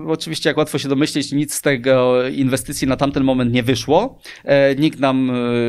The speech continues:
e, pieniążków nie, nie, nie, nie przesłał. Jeszcze ludzie nie wiedzieli oczywiście tego, jak, jaka jest sytuacja, nikt się nie spodziewał tego, jak to będzie wyglądać,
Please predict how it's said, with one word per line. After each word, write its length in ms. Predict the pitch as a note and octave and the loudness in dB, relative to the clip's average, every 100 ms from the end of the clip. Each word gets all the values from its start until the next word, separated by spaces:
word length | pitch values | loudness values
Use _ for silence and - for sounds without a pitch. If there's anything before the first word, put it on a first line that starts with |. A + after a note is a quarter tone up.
| A#2+ A#2+ | 0 -2
e, 40 | A2+ | -4
pieniążków 600 | C#3 C3 C3 - A#2+ B2 | -2 0 -2 -4 -8 -6
nie, 560 | B2 B2 B2+ B2 F3+ | -2 0 0 2 0
nie, 260 | C#3 C#3+ C3+ | 2 2 2
nie, 180 | C#3 C3 C3+ | 0 0 0
nie 100 | D3 | 0
przesłał. 540 | - A#2+ - F3 G3+ F3+ | 0 0 2 2 2 2
Jeszcze 380 | F#3 F3 G3 | 0 2 0
ludzie 280 | E3 F3 F3+ | 2 0 2
nie 100 | E3+ | 2
wiedzieli 300 | D#3 C#3+ D3 | 2 2 2
oczywiście 340 | D3+ C#3 - D3 | 0 -2 -4 -4
tego, 380 | C3+ C#3 C3 - - - | 0 2 2 0 -14 -8
jak, 280 | C3+ C3+ A2+ | -2 -2 0
jaka 380 | C3+ B2+ C3 C#3+ | 0 2 0 0
jest 120 | A#2+ | -2
sytuacja, 440 | C3 B2+ C3+ C3+ C3 | -6 0 0 2 -2
nikt 180 | C3 | -2
się 100 | - | -4
nie 60 | B2+ | -6
spodziewał 360 | A#2 B2 A#2+ A#2 | -6 -4 -4 -4
tego, 120 | B2 | -4
jak 120 | A#2+ | -6
to 80 | B2 | -8
będzie 160 | A2+ | -6
wyglądać, 460 | A2 G#2+ A2 F#3 | -6 -4 -4 -4